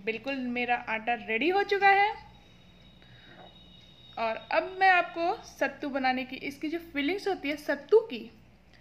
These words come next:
वो बताती हूँ। मैंने लिया है एक कप सत्तू। इसमें जाएंगे हरी मिर्च,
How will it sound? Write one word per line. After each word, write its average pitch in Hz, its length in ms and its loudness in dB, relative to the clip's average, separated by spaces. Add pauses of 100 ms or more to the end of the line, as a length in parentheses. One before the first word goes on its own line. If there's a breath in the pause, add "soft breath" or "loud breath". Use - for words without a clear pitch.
(280 soft breath)
वो 294 120 -2
बताती 220 420 -6
हूँ। 233 160 -14 (1200 loud breath)
मैंने 277 240 2
लिया 330 220 8
है 359 240 6
एक 294 340 0
कप 247 220 -4
सत्तू। 349 440 -4 (1000)
इसमें 330 280 -6
जाएंगे 320 460 6
हरी 254 380 0
मिर्च, 349 360 -4